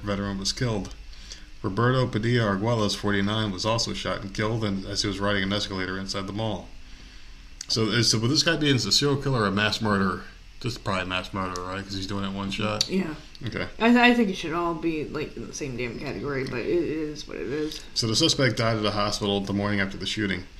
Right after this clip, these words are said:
Speaker 1: A prosecutor said in court last Wednesday that after Acker was shot, Scarborough <laughs> approached a dying security guard at the mall and stole her rings, a gun belt, and other property from her.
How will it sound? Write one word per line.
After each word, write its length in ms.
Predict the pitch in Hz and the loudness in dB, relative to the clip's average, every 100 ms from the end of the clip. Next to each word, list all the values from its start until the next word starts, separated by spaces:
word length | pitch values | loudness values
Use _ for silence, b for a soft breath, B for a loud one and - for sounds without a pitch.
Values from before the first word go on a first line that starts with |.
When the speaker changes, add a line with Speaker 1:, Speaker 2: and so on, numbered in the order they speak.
| B B B - | B B B -12
Speaker 1:
A 60 | |
prosecutor 480 | 95 - - - 135 | -2 2 2 2 2
said 200 | 113 123 | 4 2
in 40 | 113 | 0
court 280 | - 135 101 | 0 0 2
last 260 | 98 98 | 2 0
Wednesday 280 | 110 113 101 | 0 0 2
that 80 | 95 | 2
after 200 | 101 107 | 0 0
Acker 300 | 107 131 131 | 0 0 0
was 140 | 101 | 0
shot, 440 | - 123 110 101 - | 2 2 2 2 4
Scarborough 760 | - 131 131 117 113 117 117 117 B B B | 4 4 2 2 4 6 6 4 B B B
<laughs> 320 | B B - | B B -2
approached 520 | 110 - 135 143 - | -2 2 2 2 2
a 40 | 107 | 2
dying 500 | 101 120 127 123 110 - | 2 2 4 2 0 -2
security 480 | - - 127 117 104 | -6 -4 0 2 2
guard 260 | 98 98 | 2 4
at 140 | 98 98 | 2 0
the 60 | |
mall 420 | 101 110 104 92 - B B B | 0 0 0 -2 -6 B B B
and 100 | 113 | 0
stole 280 | - 127 110 | 2 4 4
her 160 | 101 98 | 2 2
rings, 680 | 98 113 131 147 139 - 107 | 6 6 6 4 4 2 0
a 100 | 107 | -2
gun 360 | 95 120 131 | 2 4 4
belt, 260 | 110 107 104 | 4 2 2
and 100 | 107 | 0
other 180 | 110 107 | 0 -2
property 500 | - 110 110 104 98 | -2 0 0 0 -2
from 220 | 95 92 | -2 -4
her. 140 | 90 | -6